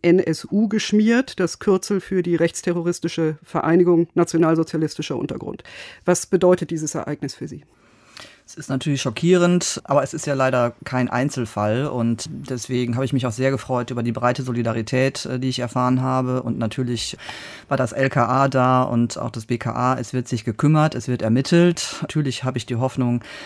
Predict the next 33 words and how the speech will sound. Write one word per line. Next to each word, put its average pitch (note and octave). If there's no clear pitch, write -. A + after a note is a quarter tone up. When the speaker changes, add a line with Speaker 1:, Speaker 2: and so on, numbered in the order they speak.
Speaker 2:
dass B2+
die B2
Täter B2
auch A#2
gefasst -
werden C#3
können, C#3+
aber A#2
erstmal B2+
geht's B2
darum, B2
kein B2
Fußbreit A2+
dem B2
Rechtsextremismus A#2+
und A2+
kein A#2
Fußbreit A2
dieser A#2+
Art G#2+
von G#2+
Gewalt. G2+
Speaker 1:
Und F3
das, G3+
Extremismusprävention, G3
ist -
ja F3+
mindestens F#3+
zum E3
Teil D#3+
auch -
Ihre F3
Aufgabe. A3